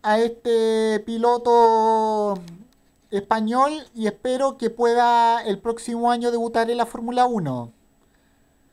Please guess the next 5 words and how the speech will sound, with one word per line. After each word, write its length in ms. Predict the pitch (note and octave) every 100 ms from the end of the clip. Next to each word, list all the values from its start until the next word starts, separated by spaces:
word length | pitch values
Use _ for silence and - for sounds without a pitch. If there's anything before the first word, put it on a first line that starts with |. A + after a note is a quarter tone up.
| _ _
Así 280 | - E3+ A3
que 440 | A3 G#3+ G#3+ G#3+ G#3
mucha 420 | G3 G#3+ A#3 B3
suerte 580 | A#3+ C4 B3 - B3+ B3+
para, 600 | B3 A#3 A#3+ A#3+ A#3+